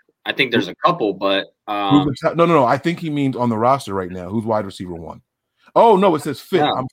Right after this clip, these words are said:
Speaker 2: sorry, it says fifth.
Speaker 1: Fifth.
Speaker 2: My bad.
Speaker 1: Um, I really like the South Carolina boy,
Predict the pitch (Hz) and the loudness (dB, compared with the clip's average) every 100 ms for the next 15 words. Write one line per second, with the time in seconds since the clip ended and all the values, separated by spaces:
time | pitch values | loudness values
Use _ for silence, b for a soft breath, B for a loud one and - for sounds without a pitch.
0 | 113 104 98 98 87 - 120 92 98 - | -8 -8 -8 -14 -8 0 0 -2 -8 -18
1 | - _ _ _ _ _ _ 117 120 117 | -20 _ _ _ _ _ _ 2 4 6
2 | 117 113 110 107 _ _ _ _ _ _ | 4 2 -4 -14 _ _ _ _ _ _
3 | _ _ _ _ _ _ _ _ _ - | _ _ _ _ _ _ _ _ _ -20
4 | - _ _ - _ _ _ _ _ _ | -20 _ _ -20 _ _ _ _ _ _
5 | 117 139 175 185 165 160 165 147 156 147 | -2 2 4 6 6 4 0 -2 -2 -2
6 | - 147 143 143 131 117 101 | -2 -2 0 -2 -6 -6 -6